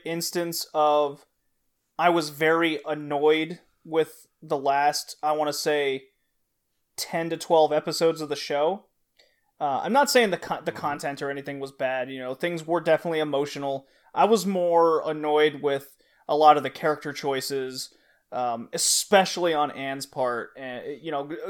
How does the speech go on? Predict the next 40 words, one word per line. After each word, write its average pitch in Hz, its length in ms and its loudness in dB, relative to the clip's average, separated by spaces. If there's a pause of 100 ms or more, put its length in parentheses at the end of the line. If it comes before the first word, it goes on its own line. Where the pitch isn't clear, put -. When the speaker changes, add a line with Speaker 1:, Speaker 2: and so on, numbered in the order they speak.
(120)
Speaker 1:
just 190 340 2
simply 202 320 -2
on 170 140 0
the 156 60 -2
fact 147 360 -4
that 139 180 -4
I 139 480 0
would 143 240 -2
not 135 300 -2
have 123 220 -14
made 120 220 -8
the 120 80 -10
same 113 400 -10 (340)
choices. 131 500 -4 (360)
But 226 320 8
I 165 120 2
would, 160 220 0
I 156 320 2
understood 170 960 -4 (100)
her 131 120 -8
choices. - 600 -16 (260)
That's 170 420 4
the, 160 120 -2
that's 156 460 0
what, 151 300 -4
that's 147 420 -2
important 135 480 -8
to 127 60 -14
take 123 260 -12
out 104 160 -10
of 95 120 -20
it. - 140 -20 (720)
Uh, 101 280 -10 (720)
so 170 160 -4
it's 165 100 -4
a 151 40 -10
great 175 240 2
example 147 500 -6
of, 123 220 -6 (320)
of 120 260 -6